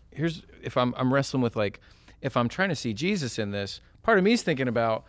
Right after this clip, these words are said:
all right, so they, new, new prophet comes into town, is disrespected,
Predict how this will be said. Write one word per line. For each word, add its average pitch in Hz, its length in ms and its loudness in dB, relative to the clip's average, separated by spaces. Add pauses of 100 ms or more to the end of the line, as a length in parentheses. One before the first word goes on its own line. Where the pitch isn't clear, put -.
(140)
all 135 100 4
right, 110 160 2
so 120 120 -2
they, 113 160 2 (440)
new, 139 240 2
new 143 140 0
prophet 131 300 2
comes 117 180 0
into 110 160 -2
town, 104 300 0
is 113 240 0
disrespected, 101 1000 -2